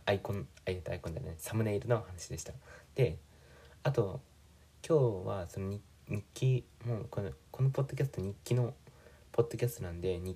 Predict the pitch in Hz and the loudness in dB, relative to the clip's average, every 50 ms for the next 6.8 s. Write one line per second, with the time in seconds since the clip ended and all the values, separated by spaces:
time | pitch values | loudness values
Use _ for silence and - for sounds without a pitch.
0 | - - - 113 107 107 - 113 107 - - 98 101 98 - - 98 - - - | -6 -4 -4 -4 -2 -2 -2 -4 -4 -4 -6 -8 -8 -6 -4 -4 -6 -6 -6 -8
1 | - 95 95 92 90 87 - - 98 95 95 98 92 - - - - 143 170 185 | -6 -4 -4 -4 -6 -8 -6 -6 -6 -4 -4 -6 -8 -8 -6 0 0 0 0 0
2 | 170 110 87 - - 95 92 - - - 214 233 208 127 90 73 - - - - | -2 -4 -4 -4 -6 -8 -6 -6 -2 0 0 0 0 0 -4 -4 -10 -14 -10 -8
3 | 101 98 95 - - - - 185 202 147 131 139 - - - - - - - - | -8 -8 -6 -8 -8 -4 -2 0 0 0 -2 -4 -8 -12 -20 -20 -20 -20 -20 -20
4 | - - - - - - 110 131 - - - - 196 180 170 151 160 185 180 - | -20 -20 -20 -10 -2 0 0 0 0 -4 -4 -2 2 2 4 2 2 0 -4 -4
5 | - - - 104 - - - - 127 131 - 80 80 80 - - - - - - | -4 -2 -2 -2 -4 -4 0 0 0 0 0 -4 -6 -10 -16 -20 -20 -20 -20 -20
6 | - - - - - - - - - - - - 107 90 - - - | -20 -20 -20 -20 -20 -20 -20 -20 -14 -6 0 2 4 4 4 2 0